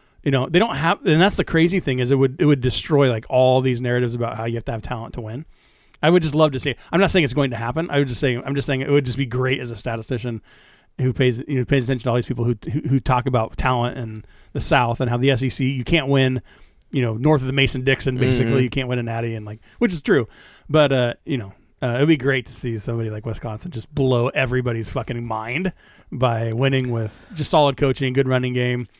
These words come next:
Speaker 1: decent
Speaker 2: Yeah,
Speaker 1: quarterback
Speaker 2: yeah,
Speaker 1: play,
Speaker 2: just,
Speaker 1: and,
Speaker 2: just,
Speaker 1: and
Speaker 2: just good tren-, yeah, good trenches, and then, you know, play off that. Yeah, they just gotta get a qu-, they gotta get a quarterback 'cause,
Speaker 1: Yeah.
Speaker 2: like, they weren't, they weren't, they were, they're, in the first part of their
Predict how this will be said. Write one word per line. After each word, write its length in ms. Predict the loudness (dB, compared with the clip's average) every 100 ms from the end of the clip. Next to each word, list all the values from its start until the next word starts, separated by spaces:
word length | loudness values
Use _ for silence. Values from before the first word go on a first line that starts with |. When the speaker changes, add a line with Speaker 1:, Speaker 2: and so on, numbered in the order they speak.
| _ _ _
Speaker 1:
decent 320 | -2 0 2
Speaker 2:
Yeah, 160 | 4 4 2
Speaker 1:
quarterback 200 | -2 0
Speaker 2:
yeah, 120 | 2
Speaker 1:
play, 60 | 4
Speaker 2:
just, 120 | 2
Speaker 1:
and, 80 | 2
Speaker 2:
just, 140 | 0
Speaker 1:
and 60 | 2
Speaker 2:
just 200 | 0 2
good 180 | 0 0
tren-, 240 | 0 0 2
yeah, 140 | 4
good 180 | 4 4
trenches, 480 | 2 4 4 4 2
and 160 | 0
then, 480 | 0 0 -4 -6 -4
you 120 | -2
know, 120 | -2 0
play 160 | 2
off 100 | 2
that. 200 | 2 0 -4 -2
Yeah, 100 | 2
they 80 | 4
just 160 | 4 2
gotta 100 | 0
get 80 | 0
a 40 |
qu-, 160 | -4 -10
they 80 | -4
gotta 240 | 2 2
get 100 | 2
a 40 | 0
quarterback 400 | -2 0 0 0
'cause, 140 | 2
Speaker 1:
Yeah. 60 | 2
Speaker 2:
like, 120 | 0 -12 -20 -2
they 120 | 2 4
weren't, 320 | 2 0 0
they 120 | 2
weren't, 200 | 2 -2
they 240 | -6 0 4
were, 340 | 6 4 0 -10
they're, 280 | -2 0 0 0
in 80 | -2
the 60 | 2
first 220 | 2 2
part 160 | 2 4
of 20 |
their 300 | 4 2